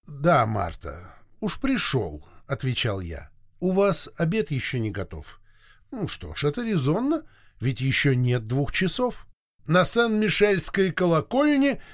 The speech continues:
только что пробило половина второго. «Так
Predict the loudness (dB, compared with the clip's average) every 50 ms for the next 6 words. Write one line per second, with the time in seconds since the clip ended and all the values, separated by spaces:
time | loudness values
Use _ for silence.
0 | -20 -2 4 4 6 6 4 2 0 -2 0 0 0 0 0 0 0 2 2 2
1 | 2 2 2 4 2 2 2 0 0 0 2 0 0 0 0 0 0 -2 -2 -2
2 | -2 -2 -2 -2 -4 -6 -8 -10 -12 -16 -18 -20 _ _ -20 _ _ _ _ _
3 | -4 -2 -2 -2 -2